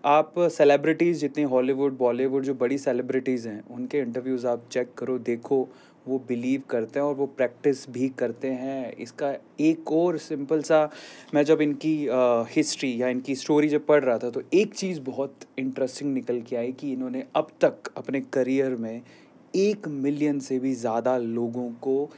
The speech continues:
law of attraction की प्रैक्टिस करवाई है। उसके बारे में जानते हैं। एक मिलियन बहुत बड़ा नंबर है। इसको सिंप्लीफाई कर दूं तो दस लाख से भी ज़्यादा लोग, दस लाख लोगों तक पहुंचना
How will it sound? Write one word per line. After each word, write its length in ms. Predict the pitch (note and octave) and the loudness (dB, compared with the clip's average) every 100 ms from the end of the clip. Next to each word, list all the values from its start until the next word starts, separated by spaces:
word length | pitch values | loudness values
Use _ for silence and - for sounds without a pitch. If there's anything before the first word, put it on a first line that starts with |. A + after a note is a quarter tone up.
| - - - - | -20 -20 -18 -4
law 320 | C#3 D#3 G3 | 2 6 6
of 180 | F#3 D3 | 6 -2
attraction 460 | A#2+ A#2 A2+ - C3 | -2 -2 -4 -6 -8
की 120 | D#3+ | -10
प्रैक्टिस 540 | - C3+ B2+ - E3 | -4 -2 0 2 0
करवाई 460 | - B2+ A2+ A2+ A#2 | 2 -2 0 -2 0
है। 120 | C3+ | 0
उसके 280 | C3+ - C3 | -2 -2 -2
बारे 280 | A#2+ B2 D3+ | 2 4 4
में 140 | D3+ | 2
जानते 400 | B2+ A2+ A2 - | 0 -2 -4 -2
हैं। 160 | C#3 C#3+ - - _ | -4 -4 -12 -20 _
एक 300 | - A3 G#3+ | 2 2 2
मिलियन 720 | E3 C#3+ D3 D#3 F3+ E3 A2+ A#2 - | -4 0 0 2 0 0 -2 -8 -10
बहुत 420 | C#3 - F3+ F3 D3+ | -6 4 4 4 0
बड़ा 260 | C3+ D3 | 4 4
नंबर 400 | C3 A#2+ A2 G#2 | 4 0 -4 -6
है। 160 | G2 - | -12 -16
इसको 260 | - C#3+ | -6 -4
सिंप्लीफाई 480 | B2 D3+ C#3+ F3 F3 | 0 0 0 4 4
कर 140 | D3+ C#3+ | 4 2
दूं 120 | E3+ | 0
तो 100 | F3+ | 2
दस 280 | C#3+ D#3 D3 | 2 2 2
लाख 480 | C3 C#3 D#3 D#3 | 6 8 6 4
से 140 | C#3 C#3+ | -6 -4
भी 100 | C3 | -2
ज़्यादा 240 | A#2 G#2+ | -2 -2
लोग, 240 | G#2 G#2 - - - | -4 -8 -14 -8 2
दस 160 | G#3 G#3 | 4 6
लाख 280 | F3+ F#3 F#3 | 4 4 2
लोगों 260 | D3+ D3+ | 0 2
तक 160 | E3 E3+ - | 0 -4 -4
पहुंचना 480 | B2+ B2 C#3 D#3+ | -6 -6 -6 -8